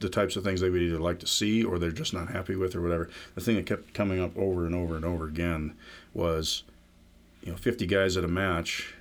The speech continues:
and forty-five of them go unrecognized. They don't feel like they're part of the league. They just feel like their money, they're throwing their money down to,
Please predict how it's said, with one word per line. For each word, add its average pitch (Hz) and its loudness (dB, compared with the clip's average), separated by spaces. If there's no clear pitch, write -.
and 82 -2
forty-five 95 2
of 85 0
them 82 0
go 82 0
unrecognized. 82 -4
They 101 2
don't 92 0
feel 92 0
like 80 0
they're 85 0
part 92 2
of 78 0
the 76 -6
league. 85 0
They 82 -4
just 80 -4
feel 90 0
like 82 -2
their 82 -6
money, 87 0
they're 82 -4
throwing 85 -2
their 80 -2
money 87 0
down 80 -2
to, 78 -4